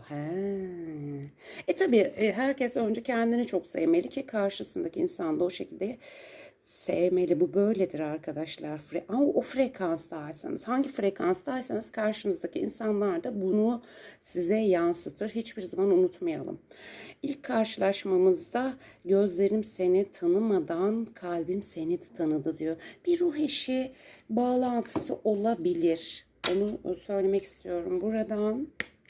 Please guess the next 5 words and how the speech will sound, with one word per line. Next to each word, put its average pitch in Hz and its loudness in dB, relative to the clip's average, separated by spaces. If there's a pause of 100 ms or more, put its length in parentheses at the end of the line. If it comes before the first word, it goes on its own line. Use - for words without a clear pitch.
(1500)
Evet, - -2
devam 254 4
edelim. - 2
Haleti 214 2
ruhiye, 190 4